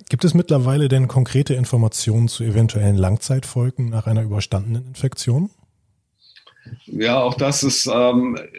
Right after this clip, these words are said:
Speaker 2: was, was noch Forschung bedarf, muss man ganz klar sagen. Ähm, e-, es gibt eindeutig, äh, Langzeitwirkungen bei schwer betroffenen Personen. Jetzt kann man sagen, okay,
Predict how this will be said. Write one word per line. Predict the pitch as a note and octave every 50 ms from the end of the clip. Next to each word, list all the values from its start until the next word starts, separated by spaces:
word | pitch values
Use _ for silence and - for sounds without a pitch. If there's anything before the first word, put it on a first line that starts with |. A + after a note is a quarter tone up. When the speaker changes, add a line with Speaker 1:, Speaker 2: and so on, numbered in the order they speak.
| - -
Speaker 2:
was, | A2 A2 A#2 A#2 A#2 - - - B2
was | B2 B2 B2 - - -
noch | B2 A#2+ A#2+ A#2+ - -
Forschung | - - - - G#2+ A2+ C3 D3 - D#3 D3 C#3 -
bedarf, | - B2+ - - A#2 C3 C#3 D3+ D3+ - -
muss | C#3 C3+ B2+ - -
man | C#3 C3 C3
ganz | A#2 A#2+ C3 C#3 - -
klar | - C3+ B2+ C3
sagen. | B2+ B2+ A#2+ B2 C3 C3+ C3+ D3 D3 C#3+ C#3+ D3 -
Ähm, | A2+ A2+ A2+ A#2 A#2 A#2 A#2 A2+ A2+ G#2+ - _ - - - -
e-, | - B2 B2 - -
es | B2 A#2+ A2 - - -
gibt | - C3 C#3 D3+ D#3 - - -
eindeutig, | - A2+ A2+ A#2 A#2 A2+ A#2 A2+ B2 C3 B2+ B2+ - C#3 C3 B2 - - -
äh, | A2 G#2 A#2 A#2 A2+
Langzeitwirkungen | A2 G#2+ A2+ B2+ C3+ C3 - - B2+ A2+ A2+ A#2 A2+ A#2+ A#2 B2 A#2+ - C3+ C3 B2+ B2 B2 A#2 A2+
bei | A#2 G#2+ G#2 A2 A2 G#2+ G#2
schwer | - - - A#2 A2+ A#2
betroffenen | A2 A2 - - - A2+ A2+ - - A2+ G#2+ G#2 -
Personen. | - A2 G2+ G#2 A#2 C3 D3 D#3+ F3 F3+ E3 D#3 B2+ A2+ A2
Jetzt | G#2 G#2 - - -
kann | - A#2 A2+
man | A#2 A#2 A#2 A2+
sagen, | A#2 A2+ G#2+ A2+ A2+ A#2 A2+ G#2
okay, | G2+ - - A#2+ B2 C3 C3 C3